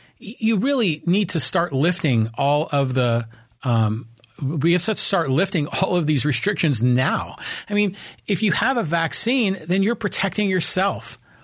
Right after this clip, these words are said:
I often joke, and really not joking, but for real, getting a vaccination is selfish, right? It, because it's about protecting yourself. Um, so if you are vaccinated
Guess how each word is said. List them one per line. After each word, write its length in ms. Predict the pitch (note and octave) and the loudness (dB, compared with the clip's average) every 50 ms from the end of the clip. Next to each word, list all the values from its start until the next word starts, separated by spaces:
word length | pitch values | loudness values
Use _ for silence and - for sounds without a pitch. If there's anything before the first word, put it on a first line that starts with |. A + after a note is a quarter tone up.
| _ _ - | _ _ -4
I 100 | D3 C#3+ | -2 0
often 300 | C#3+ D3 D#3+ - D#3+ C3+ | 2 2 0 0 0 0
joke, 360 | A#2 A2+ C3+ F#3 A3+ F#3 - - - - | 2 2 2 2 0 0 -4 -8 -4 -2
and 240 | C3 B2+ A#2 - - | -2 -2 0 -2 -2
really 200 | C#3+ D#3+ D#3+ C#3 B2+ | 0 2 2 2 2
not 180 | C#3+ E3+ C#3 | 2 0 0
joking, 400 | G2+ A2+ C#3 G3+ A3 - G3+ C#3+ | 0 0 0 0 0 0 0 0
but 140 | A#2 C3 - | 0 0 0
for 120 | - D3+ | 0 0
real, 320 | B2+ D3+ A3+ B3+ E3+ C3 A2+ - - - - - - - - _ _ _ _ _ _ - | 2 2 2 2 2 0 -2 -4 -10 -16 -18 -18 -20 -20 -20 _ _ _ _ _ _ -4
getting 240 | - A#3+ B3+ C#4+ A#3 | -2 0 0 2 2
a 60 | D3+ | 2
vaccination 680 | A#2 C#3+ C3 C#3 - - D3+ C#3 C#3+ G3+ - - - A#2 | 2 0 0 0 0 0 2 2 2 2 0 0 0 -2
is 140 | A2+ A#2+ - | -2 0 0
selfish, 720 | - - - F3 G3+ B3+ - - F2 D2+ - - - - - _ _ | 0 0 2 0 0 -2 -2 -4 -4 -2 -2 -2 -2 -4 -8 _ _
right? 300 | - B2+ B2+ C3 B3 - - | -2 0 0 0 0 -2 -2
It, 160 | B2+ C3 B2+ | -2 -2 0
because 420 | D3 D#3+ - - E3+ D#3+ B2+ - - - - - - | 0 0 0 0 0 2 0 -2 -4 -8 -16 -8 -4
it's 180 | F3 D#3 - | -2 0 0
about 240 | F3+ D3+ F3+ F3 D3 | 0 0 0 -2 -2
protecting 760 | - D#3+ - - - - G3 F3+ - F3 D#3+ D3+ D3+ C#3+ C#3+ - _ _ _ _ - | -2 -4 -2 -2 -2 -2 -2 -2 0 0 0 2 0 -2 -4 -8 _ _ _ _ -4
yourself. 840 | D3+ C#3 C#3 C3 - - - - G3 G#3 - - - - - - - - - - - - - - - | 0 2 2 2 2 2 0 0 0 0 -2 -4 -4 -6 -6 -8 -8 -10 -14 -14 -12 -14 -14 -8 -4
Um, 180 | D3+ D3+ D#3 | 0 0 0
so 360 | C#3 - - F#3+ F3+ E3+ C#3+ - - - - - | 2 0 2 2 2 2 0 -4 -8 -20 -8 -2
if 220 | - F3+ D3 - | 0 0 0 2
you 200 | E3 F#3+ A#3+ C#4+ B3 | 0 0 0 2 2
are 100 | F3+ C3 | 2 2
vaccinated 920 | A2+ A2+ C3+ D#3 G3+ - - - E3 C3+ A2+ G#2+ F2+ F2 A2+ D#3+ F3+ - | 2 2 0 0 0 0 0 0 2 2 2 2 2 0 0 -2 -2 -4